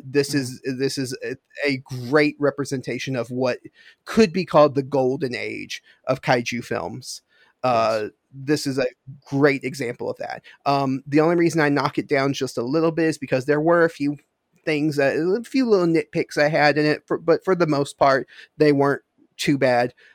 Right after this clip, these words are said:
Speaker 1: I absolutely think, I think you're right. I think this movie is on par with Gojira, and I didn't think anything could be on par with Gojira. You know, Gojira is put up on a pedestal by kaiju fans, but this movie is so fantastic. So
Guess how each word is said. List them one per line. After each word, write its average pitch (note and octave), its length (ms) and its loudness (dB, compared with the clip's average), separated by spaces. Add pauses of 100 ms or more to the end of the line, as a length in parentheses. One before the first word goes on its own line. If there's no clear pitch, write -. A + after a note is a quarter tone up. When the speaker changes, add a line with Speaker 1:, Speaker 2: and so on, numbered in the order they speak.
(360)
Speaker 1:
I - 180 8
absolutely C#3+ 400 2
think, E3 140 2
I F#3+ 160 4
think B3+ 200 0
you're F#3 100 8
right. D3 240 6
I F3 100 6
think D4 200 0
this F#3+ 180 6
movie F#3+ 300 6
is F3 120 8
on F3 280 2
par E3 440 4 (220)
with D#3+ 380 4 (240)
Gojira, D#3+ 500 4
and D3+ 100 0
I E3+ 60 2
didn't G3+ 200 0
think E3 180 -2
anything F3+ 380 -2
could C#3 120 -4
be C#3 140 0
on C#3 160 0
par C#3 280 4
with C#3 240 0 (120)
Gojira. C3 580 0
You C3+ 80 -2
know, C3+ 220 0 (360)
Gojira C#3 400 0
is - 140 -8 (220)
put D#3+ 100 2
up D3 140 2
on C3+ 80 -2
a C3+ 60 -6
pedestal C#3 500 -2
by B2+ 340 2 (100)
kaiju - 280 -4
fans, A#2 320 -8
but A#2 200 -6
this B2+ 360 -6
movie D3 440 -6 (300)
is D#3 180 -10
so - 440 -8
fantastic. F3 800 -4 (680)
So A2 400 -4